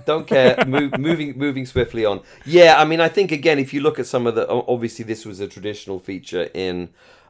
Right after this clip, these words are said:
Speaker 1: Christmas annuals. So,
Speaker 2: Mm-hmm.
Speaker 1: you know, you look at a Dalek annual or a Doctor Who annual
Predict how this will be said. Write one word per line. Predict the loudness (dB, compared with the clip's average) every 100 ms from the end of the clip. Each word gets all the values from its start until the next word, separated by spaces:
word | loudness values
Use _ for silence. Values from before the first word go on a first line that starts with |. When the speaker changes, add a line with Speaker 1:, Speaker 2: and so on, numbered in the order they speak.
| -10
Speaker 1:
Christmas | -8 -6 -8 -12
annuals. | -10 -8 -8 -8 -8 -10
So, | -6 -4 -4 -6
Speaker 2:
Mm-hmm. | -8
Speaker 1:
you | -10
know, | -10
you | -8 -8
look | -10 -8
at |
a | -8
Dalek | -6 -6 -6 -8
annual | -12 -10 -10 -8
or | -8
a | -10
Doctor | -12 -14 -12
Who | -8 -8
annual | -8 -10 -12